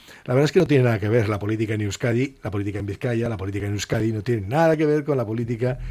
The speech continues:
en el conjunto del Estado, ¿no? Donde yo esta mañana me quejaba también,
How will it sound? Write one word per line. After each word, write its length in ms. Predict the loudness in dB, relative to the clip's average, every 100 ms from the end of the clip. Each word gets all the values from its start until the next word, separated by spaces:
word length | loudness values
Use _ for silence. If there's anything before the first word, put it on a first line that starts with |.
| -12 -10 -4
en 80 |
el 100 | -4
conjunto 400 | -4 -6 -4 -4
del 120 | -6 -8
Estado, 360 | -10 -10 -10
¿no? 80 | -14 -12
Donde 420 | -12 -12 -14 -14 _ -20 _
yo 100 | -4
esta 140 | 0 2
mañana 280 | 4 4
me 100 | 2
quejaba 300 | 2 2 2
también, 480 | 2 2 4 4 2